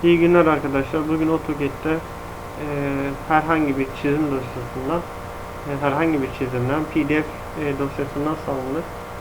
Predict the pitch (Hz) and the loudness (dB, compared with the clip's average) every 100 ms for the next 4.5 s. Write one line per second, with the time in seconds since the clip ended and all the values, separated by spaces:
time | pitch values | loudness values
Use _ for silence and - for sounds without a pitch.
0 | - - - 160 156 151 127 123 123 156 | -10 -10 -6 -2 0 0 -2 -2 -2 -2
1 | 185 - - - - - - 151 143 143 | -2 -6 -10 -10 -10 -10 -6 -4 -2 -2
2 | 175 185 - 185 190 160 143 131 127 123 | -2 -2 -4 -2 2 2 0 -2 -2 -4
3 | 131 127 127 - 180 185 - - - - | -4 -4 -6 -4 -2 -4 -8 -12 -12 -12
4 | - - - - | -10 -10 -10 -8